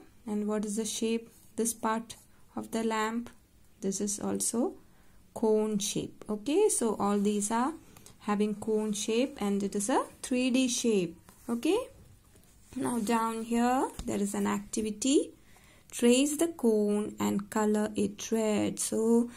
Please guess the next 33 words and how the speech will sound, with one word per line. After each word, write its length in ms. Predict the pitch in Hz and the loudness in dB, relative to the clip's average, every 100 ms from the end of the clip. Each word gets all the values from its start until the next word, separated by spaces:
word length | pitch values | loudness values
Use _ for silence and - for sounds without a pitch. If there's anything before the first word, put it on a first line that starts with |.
| - - | -20 -2
this 160 | 247 240 | 0 2
picture, 360 | 262 240 - | 2 -2 0
I 880 | 262 254 247 247 254 247 247 - 233 233 | 2 4 4 4 2 0 -2 0 -2 2
think 180 | 269 | 2
it 140 | 269 240 | 4 4
is 160 | 240 | 2
a 40 | 247 | 0
party 720 | - 226 226 - 247 247 233 - - | 0 0 0 -2 0 0 -2 -10 -4
cap, 320 | 214 202 - - | 0 0 -2 0
right? 340 | 254 440 - - - - - | 4 4 0 -16 -20 -20 -8
Yes, 480 | - 202 208 202 175 | 2 4 4 0 -2
so 560 | - - 220 240 480 - - - - - - - | -4 -2 4 6 4 0 -18 -20 -20 -20 -16 0
you 120 | 233 | 2
have 240 | 208 208 | 4 2
to 80 | 269 | 0
trace 420 | 269 311 302 302 | 2 4 6 4
it. 220 | - - | 0 -2
Take 320 | - - - - | -4 -4 -4 -4
pencil 520 | 220 214 - 269 381 523 - - - - | -2 -2 2 4 4 2 -8 -20 -20 -10
and 380 | 233 233 415 - - - - - - - | -2 0 0 -4 -12 -20 -20 -20 -20 -12
trace 560 | - 247 240 240 233 - | -4 2 4 4 4 0
it 160 | 202 196 | -2 0
like 320 | 190 - - | -2 -2 -2
this. 380 | 240 539 - - | 2 4 2 -4
Then 200 | 277 277 | 0 2
you 80 | 233 | 2
have 220 | 190 - | 0 -2
to 80 | - | -4
color 320 | 233 208 190 202 | -2 0 0 2
it. 240 | 294 - | 0 0
They 80 | 208 | -2
are 80 | 202 | -2
telling 560 | 220 196 202 202 208 | -2 0 0 0 -4